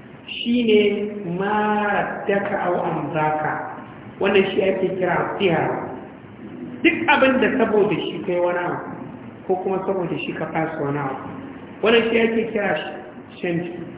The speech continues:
Kamar yanzu misali, ka fito sai ka ga mujiya, sai ka ce, "Kai, yau ba ta." Sai ka koma ba ka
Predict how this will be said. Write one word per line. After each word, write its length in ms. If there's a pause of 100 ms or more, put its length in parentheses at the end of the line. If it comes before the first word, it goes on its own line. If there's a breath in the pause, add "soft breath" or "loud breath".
(960)
Kamar 200
yanzu 260
misali, 580
ka 160 (140)
fito 280 (720)
sai 160
ka 120
ga 140
mujiya, 520 (540)
sai 140
ka 180
ce, 100
"Kai, 240
yau 140
ba 160 (100)
ta." 120 (1500)
Sai 140
ka 100
koma 380
ba 180
ka 100